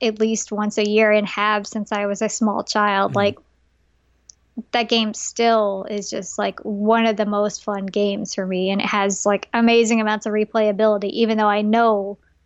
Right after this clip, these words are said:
Speaker 1: for a fact what's gonna happen every <laughs> single
Speaker 2: Yeah.
Speaker 1: time.
Speaker 2: And I think you brought up a good point as well of, like, you know, these games are on a lot of, like, best of lists, uh, all that sort of stuff. But you usually don't see exactly, like, what their criteria is. It's just like,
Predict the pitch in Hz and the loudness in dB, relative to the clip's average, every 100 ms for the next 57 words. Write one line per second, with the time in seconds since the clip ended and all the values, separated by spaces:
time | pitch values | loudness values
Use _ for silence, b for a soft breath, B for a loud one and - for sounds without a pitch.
0 | _ _ 233 226 262 233 226 220 - 247 | _ _ 0 0 2 0 0 -6 -4 -2
1 | 254 240 226 233 247 320 320 339 320 302 | 0 0 0 -4 -2 0 2 4 4 4
2 | 226 240 277 240 _ _ _ _ - 160 | 4 0 -4 -10 _ _ _ _ -10 -8
3 | 180 185 233 175 147 131 117 127 120 107 | -6 -8 -6 -2 -2 -2 -6 -4 -6 -4
4 | 107 107 104 104 101 - 104 101 104 _ | -4 -6 -6 -10 -12 -14 -16 -14 -16 _
5 | - 120 127 123 123 117 113 107 107 107 | -18 -8 -6 -4 -4 -4 -4 -4 -4 -6
6 | 104 104 101 98 - - 98 - 104 98 | -8 -8 -10 -12 -10 -8 -8 -6 -8 -8
7 | 101 101 - - - b b b - 98 | -10 -8 -8 -10 -14 b b b -18 -12
8 | 95 92 95 - 113 104 - 101 - 98 | -12 -12 -14 -10 -8 -8 -12 -14 -10 -12
9 | - _ b b b b _ - 175 208 | -12 _ b b b b _ -8 -8 -6
10 | 254 277 262 226 196 185 147 143 143 117 | -8 -4 -2 -2 0 0 0 0 0 0
11 | 117 120 117 - 107 - 190 135 92 85 | -2 -2 -4 -6 -8 -6 -6 -6 -8 -10
12 | 78 - 117 135 - 101 101 | -12 -10 -8 -6 -4 -6 -8